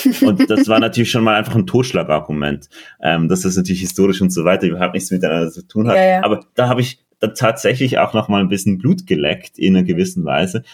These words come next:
Speaker 1: weil ich
Speaker 2: Mhm.
Speaker 1: irgendwie auch gemerkt hab, oho, das hat Sprengpotenzial in einer
Speaker 2: Genau.
Speaker 1: gewissen Weise.
Speaker 2: Und das Sprengpotenzial
Speaker 1: Mittlerweile und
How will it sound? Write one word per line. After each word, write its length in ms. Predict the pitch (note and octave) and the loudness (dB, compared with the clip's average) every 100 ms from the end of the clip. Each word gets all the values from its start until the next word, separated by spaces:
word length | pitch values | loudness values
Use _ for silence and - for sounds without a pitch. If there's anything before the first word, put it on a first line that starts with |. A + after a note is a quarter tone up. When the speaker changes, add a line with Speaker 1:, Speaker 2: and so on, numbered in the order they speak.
| - | -4
Speaker 1:
weil 160 | - | -2
ich 60 | G2 | 0
Speaker 2:
Mhm. 60 | F#2+ | 0
Speaker 1:
irgendwie 180 | G2 F#2 | 2 2
auch 100 | F2+ | 2
gemerkt 380 | F#2 F2+ - | 2 2 0
hab, 180 | E2+ - - | -4 -4 2
oho, 680 | G#2+ G#2 B2+ D#3 F2+ E2+ - | 2 4 2 2 2 -2 -12
das 220 | - F2+ - | -10 -8 -8
hat 120 | - | -14
Sprengpotenzial 1000 | - E2+ A#2+ B2+ - - C2+ - B1 B1 | -10 -6 -6 -8 -20 -16 -18 -14 -14 -8
in 60 | - | -4
einer 100 | - | -2
Speaker 2:
Genau. 80 | E3 | -2
Speaker 1:
gewissen 300 | E2+ D#2 D2+ | -4 -6 -14
Weise. 360 | C#2 C2 - - _ - | -14 -14 -16 -20 _ -10
Speaker 2:
Und 160 | - | -2
das 100 | A#3 | -2
Sprengpotenzial 520 | - A#3 C4 D4 - B2+ C#3+ B2 | -2 0 2 2 0 0 2 2
Speaker 1:
Mittlerweile 680 | G#2+ G#2+ C#3 D#3 D#3+ - - | 4 4 4 4 2 0 0
und 240 | B2 - | -2 -2